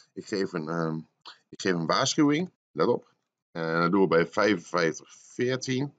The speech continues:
Dus als deze prijs, dus als die s-, als die deze aanraakt, dan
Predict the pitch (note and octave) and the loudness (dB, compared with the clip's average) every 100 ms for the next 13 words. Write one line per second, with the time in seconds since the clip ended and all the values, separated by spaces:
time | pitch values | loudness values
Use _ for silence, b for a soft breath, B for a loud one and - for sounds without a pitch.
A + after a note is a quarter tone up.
0 | _ _ _ B B B D#2 G2 D3 A2 | _ _ _ B B B 0 2 2 2
1 | B2+ C#3 A2 - F#2 G#2+ A2 D3 - - | 2 2 -2 0 2 4 2 2 -2 -4
2 | - _ _ _ - F2+ - E2 - - | -8 _ _ _ -4 -4 -4 -4 -4 -6
3 | _ _ _ - - - A#2 C3+ - - | _ _ _ -10 -6 -2 0 2 0 -2
4 | B2+ D#3 D#3+ F3+ F#3+ G3+ - _ _ _ | 0 0 0 -2 -4 -4 -10 _ _ _
5 | _ C#2 C#2+ A2+ B2+ F3+ G3 | _ -18 -2 2 4 2 0